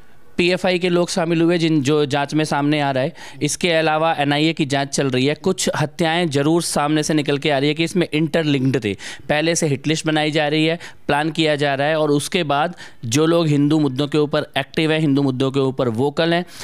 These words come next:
उनकी हिट लिस्ट बनाकर उनकी हत्याएं करने की योजनाएं बनाई गई हैं। और सर तन से जुदा को इम्प्लीमेंट करना, कोई WhatsApp पे भी कुछ लिख दे तो उसकी हत्या कर दे, Facebook पे भी कुछ लिख दे तो उसकी हत्या कर दे। Definitely इसका एक बहुत ही सस्टेन्ड अभियान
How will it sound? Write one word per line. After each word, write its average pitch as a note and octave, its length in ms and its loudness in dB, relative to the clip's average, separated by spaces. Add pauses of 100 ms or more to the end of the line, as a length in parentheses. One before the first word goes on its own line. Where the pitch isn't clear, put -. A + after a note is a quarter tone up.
(140)
उनकी F3+ 260 0
हिट E3 200 -2
लिस्ट F3+ 200 0
बनाकर D3+ 340 0
उनकी D3+ 200 0
हत्याएं C3+ 360 -2
करने C3+ 240 -2
की E3 140 0
योजनाएं C#3 400 2
बनाई C3 260 0
गई D3 120 2
हैं। F3+ 80 4
और F3+ 140 2
सर F3+ 340 0
तन D#3 240 0
से F3+ 200 0
जुदा C#3+ 300 0
को C#3+ 300 -2 (260)
इम्प्लीमेंट G#3 580 0
करना, D#3 320 0
कोई D#3+ 220 0
WhatsApp C#3+ 460 -2
पे F3+ 100 0
भी E3+ 100 2
कुछ E3 200 0
लिख C#3+ 140 2
दे C#3+ 140 0
तो D3 120 0
उसकी C#3+ 180 0
हत्या C3+ 280 0
कर B2+ 120 0
दे, C3 120 -2
Facebook D3 360 0
पे E3 100 0
भी E3 100 2
कुछ D#3 160 0
लिख C#3 160 2
दे C#3+ 120 0
तो D3 140 0
उसकी D3 200 -2
हत्या B2+ 260 -2
कर A#2+ 140 -2
दे। A2+ 160 -2 (360)
Definitely G#3+ 460 0
इसका G#3+ 320 2
एक G3 240 0
बहुत E3+ 320 0
ही A3 220 2 (240)
सस्टेन्ड G#3+ 800 0 (280)
अभियान E3 600 0